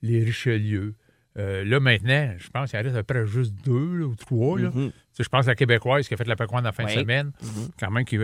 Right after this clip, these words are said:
Speaker 1: qui a l'air d'aller très bien. Puis on a le Club Optimiste aussi qui va quand même bien, mais qui a besoin d'avoir des nouveaux membres. Mais il y a beaucoup moins de clubs sociaux,
Speaker 2: Mhm.
Speaker 1: il y a beaucoup moins d'implication, autrement
Speaker 2: Oui.
Speaker 1: dit.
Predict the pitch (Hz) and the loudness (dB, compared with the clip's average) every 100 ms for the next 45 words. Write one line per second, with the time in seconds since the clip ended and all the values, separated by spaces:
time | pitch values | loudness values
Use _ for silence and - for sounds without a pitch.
0 | 104 107 110 120 107 110 113 98 117 160 | -2 0 0 2 2 0 0 0 -2 -4
1 | 113 117 123 110 139 120 - 113 139 - | -2 0 0 0 0 0 -2 -4 -6 -6
2 | - 143 120 131 117 120 110 98 131 208 | -6 -4 -4 -2 0 0 0 0 0 2
3 | 143 127 127 113 117 110 143 151 - - | 0 0 0 2 2 2 2 0 -4 -18
4 | _ 113 104 139 131 120 107 110 104 101 | _ 0 4 6 4 2 0 0 0 -2
5 | 98 - _ _ _ 107 110 - - _ | -6 -16 _ _ _ 2 2 0 -10 _
6 | - 139 139 120 185 175 190 156 180 190 | -6 6 6 6 4 2 4 6 4 2
7 | 143 123 - 120 - 147 - 120 - 123 | -4 -16 -6 -6 0 0 0 -2 0 0
8 | 180 - _ - 127 120 120 110 151 165 | 0 -6 _ -10 -8 2 4 4 4 6
9 | 165 151 135 110 - 139 110 - 131 226 | 6 6 4 2 -2 0 0 0 -4 -2
10 | 190 180 175 151 220 | 0 0 2 0 -4